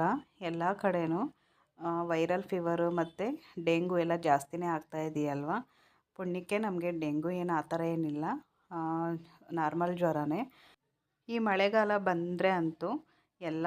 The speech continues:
ಕಡೆನೂ ಜ್ವರಗಳೆಲ್ಲ ಜಾಸ್ತಿ ಆಗ್ತಾನೇ ಇರುತ್ತೆ. ಆರೋಗ್ಯ,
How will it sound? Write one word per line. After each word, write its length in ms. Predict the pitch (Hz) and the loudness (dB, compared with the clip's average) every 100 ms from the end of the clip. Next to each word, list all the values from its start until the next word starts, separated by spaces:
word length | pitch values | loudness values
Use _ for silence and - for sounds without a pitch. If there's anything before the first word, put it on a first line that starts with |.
| 196 | 2
ಕಡೆನೂ 580 | 240 214 190 175 175 196 | 2 0 0 -2 -2 -2
ಜ್ವರಗಳೆಲ್ಲ 800 | 196 175 160 170 180 170 165 190 | 0 2 2 2 0 0 0 0
ಜಾಸ್ತಿ 420 | 190 151 - 175 | 2 0 -2 -4
ಆಗ್ತಾನೇ 580 | 156 - 165 165 170 165 | -4 -6 -6 -4 -2 -4
ಇರುತ್ತೆ. 580 | 151 143 - 185 254 - | -4 -6 -8 -8 -8 -6
ಆರೋಗ್ಯ, 460 | 160 160 160 160 | -4 -4 -4 -2